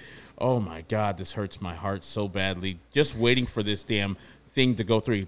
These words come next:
Just be any other team than us. Please, Jesus,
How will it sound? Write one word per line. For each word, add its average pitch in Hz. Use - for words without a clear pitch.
Just -
be 196
any 147
other 120
team 101
than 98
us. -
Please, 151
Jesus, 98